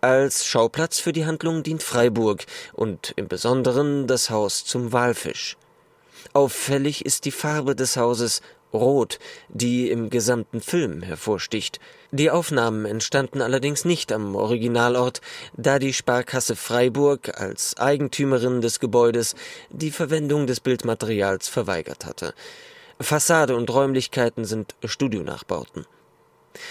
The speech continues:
Im Film steht das Gebäude in der nicht existierenden Escherstraße, ein Verweis auf die Vexierbilder von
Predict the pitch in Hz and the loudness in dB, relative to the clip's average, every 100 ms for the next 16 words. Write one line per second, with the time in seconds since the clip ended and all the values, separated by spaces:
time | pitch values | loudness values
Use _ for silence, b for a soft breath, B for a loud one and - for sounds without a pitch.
0 | B B B - 151 151 170 170 175 - | B B B -4 -2 0 2 2 2 0
1 | 156 151 143 139 123 127 135 123 123 117 | 0 -2 -2 -2 2 4 4 2 0 2
2 | 117 - 104 95 - - - - - - | 2 0 -6 -6 -8 -10 -8 -8 -6 -4
3 | 104 95 101 101 101 - _ - 127 - | -2 -2 -2 -4 -4 -8 _ -6 -4 -4
4 | 62 - - - 65 - 55 50 B B | -4 -6 -8 -6 -6 -4 -6 -6 B B
5 | B - 127 131 127 170 143 131 123 - | B 0 2 2 0 0 2 2 2 -2
6 | - 113 - 120 107 104 - 123 117 110 | -4 -4 -2 0 0 0 -2 2 2 2
7 | 113 107 95 113 101 92 | 2 2 2 -2 -2 -4